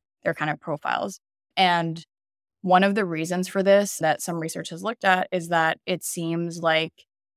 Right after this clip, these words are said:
it's really about the fact that the place of the elder is really different in Latino communities. So for a lot of white people, <laughs> like, so in more individualistic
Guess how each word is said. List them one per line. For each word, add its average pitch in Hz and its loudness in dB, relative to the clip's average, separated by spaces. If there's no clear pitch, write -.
it's 180 -2
really 175 2
about 160 2
the 175 -4
fact 165 -6
that 160 -2
the 170 -4
place 165 -2
of 165 -2
the 180 -6
elder 180 0
is 175 -4
really 165 -4
different 220 -8
in 170 -2
Latino 165 -6
communities. 214 -2
So 175 4
for 170 2
a 190 0
lot 170 4
of 165 -6
white 220 -2
people, 254 -4
<laughs> - -6
like, 208 4
so 247 6
in 226 4
more 202 6
individualistic 180 0